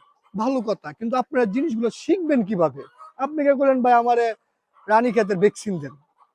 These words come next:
আইবিএনডি দেন ভ্যাকসিন।" এখন এই আইবিএনডি, আপনার শুধু এনডির ভ্যাকসিন, এগুলো কি? আমি এগুলো কেমনে বুঝবো? দোকানদার তো আমার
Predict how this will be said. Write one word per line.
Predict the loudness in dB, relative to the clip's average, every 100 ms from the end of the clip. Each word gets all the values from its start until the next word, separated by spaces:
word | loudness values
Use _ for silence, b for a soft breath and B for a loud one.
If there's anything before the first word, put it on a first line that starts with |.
| _ -12 2
আইবিএনডি | 4 4 4 2 2 0
দেন | -2 -2
ভ্যাকসিন।" | -4 -6 -14 -16 -18 _ _ _ _ _ _ _ -6
এখন | 0
এই | 0 0
আইবিএনডি, | 0 2 4 4 2 2 2 2 0 -4 -8 -16 -20 _ -20 -8
আপনার | -6 -2 0 0
শুধু | 0 -4 -2 0
এনডির | 4 4 4 0 2
ভ্যাকসিন, | 2 2 -2 -6 -4
এগুলো | -2 0 0 -2
কি? | 0 2
আমি | 2 0
এগুলো | -2 -2
কেমনে | 0 -2 0 0
বুঝবো? | 2 0 0 -6 -10
দোকানদার | -8 -4 -4 -4 -4
তো |
আমার | -4 -4 -6